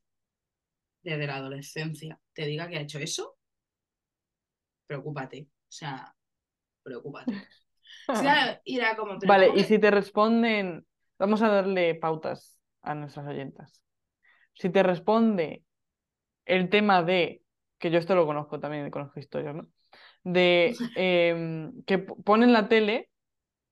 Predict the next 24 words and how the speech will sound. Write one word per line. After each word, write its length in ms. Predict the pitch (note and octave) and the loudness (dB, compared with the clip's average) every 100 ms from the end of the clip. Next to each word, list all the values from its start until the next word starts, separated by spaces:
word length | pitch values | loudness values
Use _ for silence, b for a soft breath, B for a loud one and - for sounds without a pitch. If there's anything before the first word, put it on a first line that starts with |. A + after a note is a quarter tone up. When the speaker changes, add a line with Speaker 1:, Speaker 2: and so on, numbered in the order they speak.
| _ _ _ _ _ - | _ _ _ _ _ -4
Speaker 1:
¿El 100 | F#3 | -2
Speaker 2:
y 40 | |
Speaker 1:
qué? 100 | F3+ | 0
Speaker 2:
entonces 640 | G3 F#3 E3+ D#3 - - _ _ - | 0 -2 -2 -4 -6 -20 _ _ 0
ponen 240 | G#3+ A#3 | 4 6
la 160 | A3 G3+ | 6 4
tele, 360 | G3+ F#3+ F#3+ _ _ _ - | 0 0 -6 _ _ _ -8
Speaker 1:
Ujú. 420 | G#3+ G#3 B3+ - _ | -8 -6 -8 -10 _
Speaker 2:
¿vale? 380 | - D#3 E3 B3+ _ _ _ | -6 -4 -4 -8 _ _ _
O 120 | D3 D3 | -10 -2
ponían 380 | D#3 F3 E3+ | 0 2 0
la 180 | D#3+ D3+ | -2 -6
tele 380 | - D#3+ D#3+ - _ _ _ _ _ _ _ _ _ _ _ G3+ | -4 -4 -4 -10 _ _ _ _ _ _ _ _ _ _ _ 0
Y 120 | G#3 | 4
los 280 | G3 F#3+ - | 6 4 4
que, 240 | G#3 F#3+ | 4 4
o 20 | |
sea, 160 | - G3+ | 2 2
y 120 | G3 | 0
ponte 320 | F#3+ G#3 G#3 G#3+ | 0 0 0 -2
que 60 | |
son 180 | G3 F#3+ | -4 -6
cuatro, 360 | E3 D3 D3+ D3 | -4 -6 -6 -10
¿no? 180 | D#3 | -10